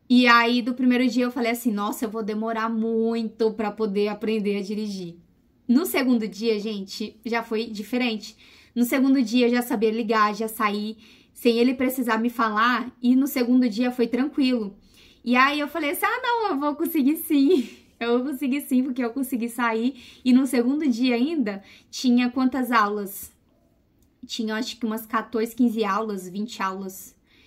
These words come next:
Tinha bastante aulas, viu, gente? E aí eu fui e no segundo dia dei algumas mancadas na hora de parar o carro, deixava morrer, dava freada brusca. E aí eu fui aprendendo, né?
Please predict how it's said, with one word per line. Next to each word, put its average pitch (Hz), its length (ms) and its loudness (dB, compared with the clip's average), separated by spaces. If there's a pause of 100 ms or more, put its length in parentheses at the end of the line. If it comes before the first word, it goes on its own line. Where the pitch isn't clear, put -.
(160)
Tinha 294 120 -2
bastante 277 460 0
aulas, 220 380 -2
viu, 320 260 0
gente? - 400 -8 (640)
E 226 80 0
aí 262 400 2
eu 285 140 -2
fui 247 800 0 (840)
e 240 640 2
no 233 120 -2
segundo 247 380 0
dia 233 340 -2
dei 226 200 4
algumas 247 340 0
mancadas 226 560 0
na 214 160 -2
hora 214 180 -4
de 202 120 -12
parar 214 420 2
o 226 80 -2
carro, 202 720 2
deixava 214 420 -2
morrer, 214 720 0 (240)
dava 220 240 0
freada 220 440 0
brusca. 214 880 -2 (320)
E 262 80 -2
aí 294 120 0
eu 302 40 -4
fui 330 140 -2
aprendendo, 302 560 -2
né? 240 280 0